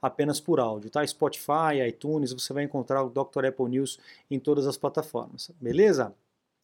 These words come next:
Vamos pra primeira notícia, então, dessa semana, que é uma notícia que contrapõe aí muitas notícias que nós recebemos esse ano a respeito, notícias pessimistas, né, a respeito das vendas de iPhone, que a Apple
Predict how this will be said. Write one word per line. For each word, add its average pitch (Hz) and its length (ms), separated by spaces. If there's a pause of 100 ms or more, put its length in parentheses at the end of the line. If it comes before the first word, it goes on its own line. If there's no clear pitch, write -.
Vamos 190 240
pra 196 100
primeira 180 300
notícia, 160 420
então, 151 160
dessa 151 200
semana, 160 460 (320)
que - 80
é 190 40
uma 196 100
notícia 185 320
que 190 140
contrapõe 190 720
aí 156 200
muitas 214 320
notícias 190 440
que - 100
nós 160 300 (200)
recebemos 151 640
esse 135 260
ano 160 280 (260)
a 160 80
respeito, 156 540
notícias 147 400
pessimistas, 185 680
né, 143 180 (240)
a 156 60
respeito 170 400
das 165 180
vendas 160 320
de 135 140
iPhone, 175 580
que 143 240
a 139 240
Apple 151 280